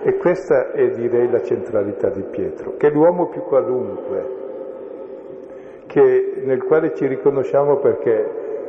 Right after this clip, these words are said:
eh, è un po' eroico e smargiasso anche, ma poi grazie a Dio rinnega, per cui è come noi, cioè, belle parole, poi fa anche il contrario. Poi capisce anche sull'onda dell'entusiasmo delle cose, "Tu sei il Cristo", poi ha capito un Cristo di fatto, perché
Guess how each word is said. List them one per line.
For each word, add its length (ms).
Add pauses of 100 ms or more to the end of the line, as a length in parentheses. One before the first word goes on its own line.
(340)
eh, 200
è 160
un 200
po' 180
eroico 420
e 40
smargiasso 800
anche, 280
ma 140
poi 220
grazie 360
a 40
Dio 240
rinnega, 520
per 260
cui 220
è 80
come 260
noi, 400
cioè, 220 (500)
belle 320
parole, 440
poi 180
fa 180
anche 220
il 100
contrario. 1000 (920)
Poi 220
capisce 440
anche 580
sull'onda 800
dell'entusiasmo 880
delle 280
cose, 360
"Tu 120
sei 260
il 120
Cristo", 540
poi 180
ha 60
capito 420
un 100
Cristo 380
di 120
fatto, 460
perché 240